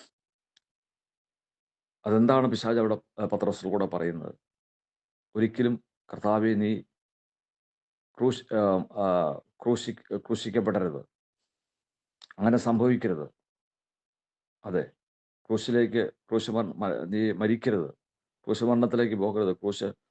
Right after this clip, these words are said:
ക്രൂശിൽ അങ്ങനെ കൊല്ലപ്പെടരുത് എന്നുള്ള, ആ, മാനുഷികമായിട്ടുള്ള,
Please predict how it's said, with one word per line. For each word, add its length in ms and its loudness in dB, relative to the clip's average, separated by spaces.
ക്രൂശിൽ 280 -2
അങ്ങനെ 260 4
കൊല്ലപ്പെടരുത് 640 2
എന്നുള്ള, 340 2
ആ, 80 -4
മാനുഷികമായിട്ടുള്ള, 1080 2